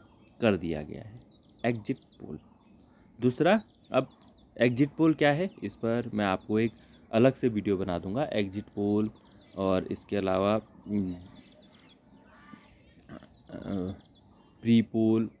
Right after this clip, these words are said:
पास्ट पोल, ये सब है, इस पर मैं एक अलग से वीडियो बना दूंगा आपको। एग्जिट पोल मतलब होता है एग्जिट, यानी कि जब वोट करते ही व्यक्ति बाहर आ रहा है तो उसकी क्या इस-,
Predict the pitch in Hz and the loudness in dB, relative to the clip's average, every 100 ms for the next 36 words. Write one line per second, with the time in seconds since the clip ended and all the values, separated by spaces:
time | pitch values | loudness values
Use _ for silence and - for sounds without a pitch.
0 | _ 104 104 - 101 104 107 113 - _ | _ 0 0 -2 -2 2 2 2 -4 _
1 | - 123 156 156 131 165 120 - 113 113 | 0 0 2 2 2 2 -2 -2 0 2
2 | 120 - 92 117 120 104 95 90 87 90 | 2 0 0 2 0 -2 -4 -2 -2 -4
3 | 85 82 85 82 - - 139 131 135 110 | -8 -8 -6 -6 -4 -2 0 2 0 0
4 | 101 101 92 104 160 214 - - - - | -2 -2 -2 -4 -4 -8 -14 -20 -6 2
5 | 113 101 104 127 - - _ _ 92 95 | 2 2 4 4 4 -10 _ _ -6 -2
6 | 104 - 214 247 - - - 123 110 113 | -2 -4 -10 -10 -16 -18 -4 -2 2 6
7 | 175 - 107 - 107 107 95 - 98 98 | 6 4 -4 -2 -2 -2 -4 -6 -4 0
8 | 110 95 90 95 143 - - - 135 - | 0 0 -2 -4 -6 -10 -16 -6 -4 -4
9 | 147 - - 151 170 123 - | -8 -4 4 6 6 2 -4